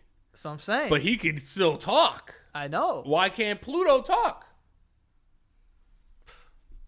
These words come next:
Speaker 2: You ever thought about that?
Speaker 1: We're gonna have to write a letter to
Speaker 2: Yeah, that's
Speaker 1: some
Speaker 2: what I'm
Speaker 1: other
Speaker 2: saying, yo. Why you got ch-, you got chain him up? It's kinda weird.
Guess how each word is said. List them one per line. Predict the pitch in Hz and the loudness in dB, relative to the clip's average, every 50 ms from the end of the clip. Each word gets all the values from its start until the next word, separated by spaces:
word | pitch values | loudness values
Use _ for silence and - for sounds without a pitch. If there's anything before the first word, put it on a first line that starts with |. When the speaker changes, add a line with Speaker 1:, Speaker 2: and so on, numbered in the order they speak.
| - - - - - | -20 -20 -20 -16 -8
Speaker 2:
You | - 165 | -4 -4
ever | 196 175 | -4 -4
thought | 156 - 220 302 415 | -4 -4 -2 -2 -2
about | 415 440 403 - | -2 -2 -2 -2
that? | - 440 - - | -2 -2 0 0
Speaker 1:
We're | 226 | 0
gonna | 254 240 208 | 0 0 -2
have | 180 156 | -2 -4
to | 165 | -4
write | 170 170 160 147 | -2 0 0 0
a | 139 139 | 0 -2
letter | 151 185 202 202 165 127 - - | 0 2 2 2 0 -2 -8 -12
to | - 165 | -10 -4
Speaker 2:
Yeah, | 226 320 | 0 2
that's | 480 494 453 285 - | 2 4 4 2 0
Speaker 1:
some | - 269 - | -2 -4 -2
Speaker 2:
what | 269 269 | 0 0
I'm | 285 285 | 0 -2
Speaker 1:
other | 277 | -2
Speaker 2:
saying, | - - 320 370 392 370 339 220 202 | 0 2 2 4 4 2 0 -2 -2
yo. | 202 208 226 233 233 | -2 -2 -2 -2 -2
Why | 233 240 254 | -2 -2 -4
you | 254 | -2
got | 262 269 269 | -2 -4 -4
ch-, | - - - | -4 -6 -12
you | 220 214 214 190 175 190 196 | -12 -12 -12 -10 -10 -8 -6
got | 214 202 170 | -6 -6 -6
chain | - - 220 214 214 | -4 -6 -4 -4 -2
him | 208 208 226 220 | -2 -2 0 0
up? | 226 285 349 392 370 | 2 0 2 0 0
It's | 320 - | -2 -4
kinda | - 359 339 330 320 | -4 -2 -2 -2 -2
weird. | 320 330 392 415 415 403 285 190 - - | -2 -2 -2 0 0 0 0 0 -2 -4